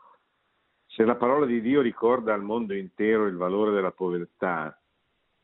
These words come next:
noi, membri della Curia, per primi dobbiamo impegnarci in una conversione alla sobrietà. Se il Vangelo annuncia la giustizia, noi per primi dobbiamo cercare di vivere con trasparenza, senza fo-,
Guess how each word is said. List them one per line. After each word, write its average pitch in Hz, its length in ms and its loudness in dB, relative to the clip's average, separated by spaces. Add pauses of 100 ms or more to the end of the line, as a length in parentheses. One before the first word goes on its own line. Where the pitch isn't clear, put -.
(560)
noi, 117 260 4
membri 113 340 2
della 101 220 0
Curia, 101 440 0
per 98 260 -2
primi 135 320 2
dobbiamo 98 320 0
impegnarci 98 760 -2
in 98 80 -4
una 92 160 0
conversione 95 920 2
alla 82 160 0
sobrietà. 78 920 -2 (920)
Se - 120 -2
il 107 80 4
Vangelo 120 540 6
annuncia 120 420 0
la 107 140 2
giustizia, 92 760 -6
noi 107 200 2
per 95 260 0
primi 135 320 4
dobbiamo 90 400 0
cercare 95 500 -2
di 90 120 0
vivere 90 340 0
con 85 220 -6
trasparenza, 82 880 -2
senza 92 360 -2
fo-, 82 340 -4